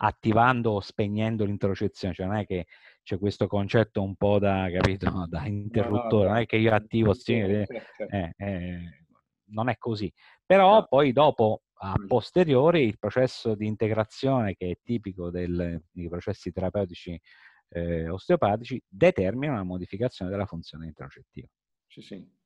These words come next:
Speaker 2: Beh, logicamente c'erano tanti fattori da considerare che noi appunto non sappiamo e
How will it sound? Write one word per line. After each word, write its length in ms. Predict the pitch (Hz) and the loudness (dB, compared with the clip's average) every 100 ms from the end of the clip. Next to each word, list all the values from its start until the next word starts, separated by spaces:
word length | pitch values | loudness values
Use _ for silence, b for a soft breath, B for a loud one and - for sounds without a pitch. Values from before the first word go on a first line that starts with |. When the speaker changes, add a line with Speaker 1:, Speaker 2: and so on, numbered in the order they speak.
| _ | _
Speaker 2:
Beh, 200 | 117 101 | -4 -2
logicamente 680 | 113 131 117 123 120 117 127 | -4 -10 -6 -4 -2 -4 -6
c'erano 300 | - 113 110 | -4 -6 -6
tanti 280 | 120 113 120 | -6 -8 -6
fattori 460 | - 120 - 120 | -6 -4 -2 -2
da 80 | 107 | -2
considerare 480 | 117 113 123 123 113 | -4 -6 0 2 2
che 260 | - 104 - | -2 -6 -6
noi 280 | 113 117 113 | -4 -4 -4
appunto 380 | - 110 107 | -8 -10 -6
non 140 | 104 104 | -8 -4
sappiamo 680 | 131 - 113 107 113 113 - | -6 -2 -2 -2 -4 -6 -4
e 200 | 101 | -6